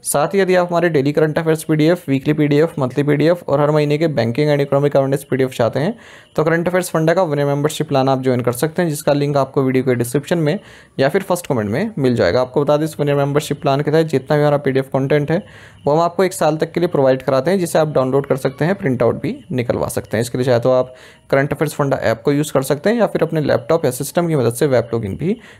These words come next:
कर सकते हैं। कोई भी आपका एग्जाम हो, बैंकिंग, एसएससी, रेलवे, स्टेट पीसीएस, जहाँ पर भी जनरल अवेयरनेस या करंट अफेयर्स पूछे जाते हैं,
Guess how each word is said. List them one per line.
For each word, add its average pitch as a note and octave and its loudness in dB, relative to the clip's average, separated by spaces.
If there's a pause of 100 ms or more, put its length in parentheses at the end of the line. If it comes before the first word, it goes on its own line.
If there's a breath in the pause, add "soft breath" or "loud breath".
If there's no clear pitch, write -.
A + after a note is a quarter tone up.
(120 loud breath)
कर A#2 2
सकते G#2 -6
हैं। G#2+ -2
कोई E3+ 2
भी F#3 2
आपका F3 2
एग्जाम D3+ 0
हो, F3+ 0
बैंकिंग, C3+ 0
एसएससी, C3 -2
रेलवे, B2+ 0
स्टेट C3+ -4
पीसीएस, E3 0
जहाँ B2+ 2
पर B2 0
भी A#2+ -4
जनरल A#2+ 0
अवेयरनेस C3 2
या B2 2
करंट A#2+ -2
अफेयर्स A#2 -4
पूछे C3+ -4
जाते C3+ 2
हैं, G3 -2